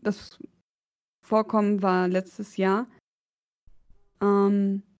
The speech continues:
war schon ein heftiger Schlag ins Gesicht, wo es dann einfach von der, die für mich verantwortlich war, gesagt hat, ja, sie hätten nie mit Kindern arbeiten dürfen und sie dürfen auch nie mit Kindern arbeiten aufgrund des Borderlines.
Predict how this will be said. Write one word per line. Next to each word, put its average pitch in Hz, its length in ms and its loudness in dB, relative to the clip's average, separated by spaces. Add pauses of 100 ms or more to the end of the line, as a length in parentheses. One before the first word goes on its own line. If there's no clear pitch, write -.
(420)
war 214 300 4
schon 220 380 0
ein 202 140 2
heftiger 208 360 0
Schlag 190 300 -2
ins 185 160 -6
Gesicht, 185 420 -6
wo 185 140 -4
es 180 160 -6
dann 180 180 -2
einfach 180 640 -4 (240)
von 185 440 -4 (240)
der, 190 240 2
die 190 120 0
für 190 120 -6
mich 190 180 0
verantwortlich 185 800 -4
war, 185 480 0
gesagt 185 420 -4
hat, 185 140 -8
ja, 180 120 -2
sie 180 160 -2
hätten 190 240 -2
nie 190 100 2
mit 190 240 -4
Kindern 185 440 -2
arbeiten 190 420 0
dürfen 190 320 -4
und 185 80 -2
sie 180 100 -6
dürfen 185 240 -2
auch 185 120 -2
nie 185 120 0
mit 185 180 -4
Kindern 180 280 -4
arbeiten 185 400 -2
aufgrund 185 360 -6
des - 100 -20
Borderlines. 180 720 -6